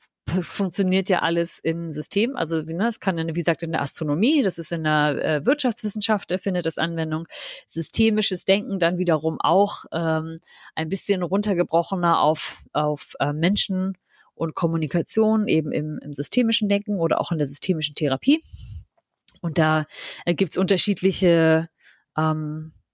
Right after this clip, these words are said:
ja, Anwendungsgebiete. Und bestimmte Vertreter davon gibt es auch. Ich weiß nicht, wenn man in dem Feld unterwegs ist, dann hat man vielleicht eben mal Namen gehört wie,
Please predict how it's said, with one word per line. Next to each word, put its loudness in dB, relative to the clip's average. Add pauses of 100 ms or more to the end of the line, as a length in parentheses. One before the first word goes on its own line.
(800)
ja, 0
Anwendungsgebiete. -2 (360)
Und -6 (420)
bestimmte 0
Vertreter 2
davon 0
gibt -4
es -2
auch. 2
Ich -6
weiß 4
nicht, -6
wenn 0
man 0
in -4
dem -2
Feld 0
unterwegs 0
ist, -8
dann 0
hat -2
man 0 (380)
vielleicht 0
eben 2
mal 2
Namen 2
gehört 0
wie, 4